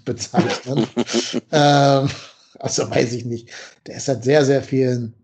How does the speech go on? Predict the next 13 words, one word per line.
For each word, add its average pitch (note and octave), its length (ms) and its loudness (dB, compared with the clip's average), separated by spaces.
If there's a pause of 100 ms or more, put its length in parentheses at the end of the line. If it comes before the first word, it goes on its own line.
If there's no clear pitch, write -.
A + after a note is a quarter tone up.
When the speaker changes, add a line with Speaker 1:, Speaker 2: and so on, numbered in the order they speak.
(320)
Speaker 1:
Stationen C3 600 0
nicht C3 160 -2
mehr C3 80 0
sonderlich B2 360 -2
erfolgreich C3+ 560 0
gewesen. B2+ 560 2 (280)
In B2+ 100 -2
der C3 120 4
Bundesliga C3 480 2
noch A#2 100 -2
nie C3+ 200 2
so C#3 120 6
richtig. C3 720 0